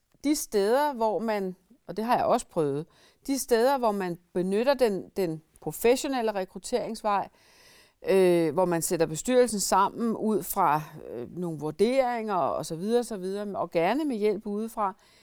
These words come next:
der får du faktisk et løft i det professionelle niveau.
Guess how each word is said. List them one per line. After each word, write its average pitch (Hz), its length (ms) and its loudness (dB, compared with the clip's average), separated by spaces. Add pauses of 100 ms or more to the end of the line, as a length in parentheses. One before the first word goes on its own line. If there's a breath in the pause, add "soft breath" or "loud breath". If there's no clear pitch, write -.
(180 soft breath)
der 202 80 -2
får 247 360 4
du 233 180 -6
faktisk 190 640 -4 (240)
et 185 140 -2
løft 190 440 -2
i 202 100 -8
det 175 200 -12
professionelle 165 720 -12
niveau. 156 300 -16